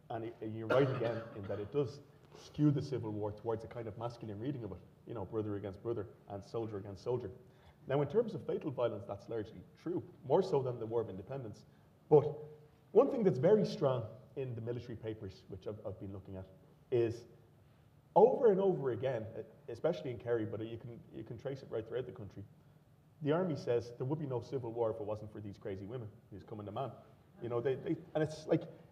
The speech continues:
you, you see it once and you think, "Okay, that's an aberration," or whatever, but they say it all the time. They say, 'cause so essentially when you're, when we're, when we get to writing, I think, in, uh, a new history of the Civil War with all the new sources we have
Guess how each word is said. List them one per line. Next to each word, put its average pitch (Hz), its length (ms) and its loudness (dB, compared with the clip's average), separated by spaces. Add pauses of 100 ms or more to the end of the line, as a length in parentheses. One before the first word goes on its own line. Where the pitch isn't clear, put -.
you, 196 160 -4
you 180 120 2
see 254 180 -4
it 185 100 0
once 214 260 4
and 160 80 -2
you 135 80 0
think, 139 220 -6
"Okay, 139 200 2
that's 127 220 -2
an 127 100 -8
aberration," 127 440 -2
or 117 40 -6
whatever, 110 260 -2
but 127 340 -4
they 139 80 -2
say 202 160 4
it 165 60 6
all 190 120 8
the 156 100 2
time. 165 200 0 (320)
They 117 80 -6
say, 135 200 0 (300)
'cause 156 160 4
so 175 320 4
essentially 185 460 4
when 143 160 2
you're, 135 100 -2 (160)
when 151 220 -2
we're, 156 160 0 (160)
when 160 100 -2
we 165 80 2
get 160 140 -2
to 190 80 -4
writing, 175 240 6
I 127 40 -2
think, 135 220 -6
in, 123 60 -8 (240)
uh, 104 240 2 (260)
a 127 40 -8
new 135 180 0
history 135 280 0
of 107 60 -4
the - 80 -12
Civil 117 240 0
War 110 180 0
with 107 140 -4
all 113 120 2
the 107 100 -8
new 101 100 -8
sources 110 320 -6
we 107 100 -12
have 101 180 -6